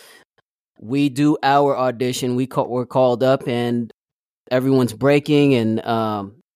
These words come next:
flipping off the walls and just doing all kinds of crazy things. And after we were done, I didn't get picked.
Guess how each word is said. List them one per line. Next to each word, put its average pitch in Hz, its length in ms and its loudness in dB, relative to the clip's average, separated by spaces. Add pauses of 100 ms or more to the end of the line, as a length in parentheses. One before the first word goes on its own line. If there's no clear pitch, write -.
(380)
flipping 139 360 -4
off 127 180 0
the 110 60 -8
walls 151 640 2
and 123 180 -4
just 127 180 -14
doing 143 260 -2
all 139 180 2
kinds 143 440 -2
of 120 120 -4
crazy 135 680 0
things. 117 460 -2 (680)
And 131 520 2 (400)
after 143 340 0
we 147 140 0
were 139 120 0
done, 147 380 0
I 135 120 0
didn't 170 140 2
get 151 180 0
picked. - 380 -4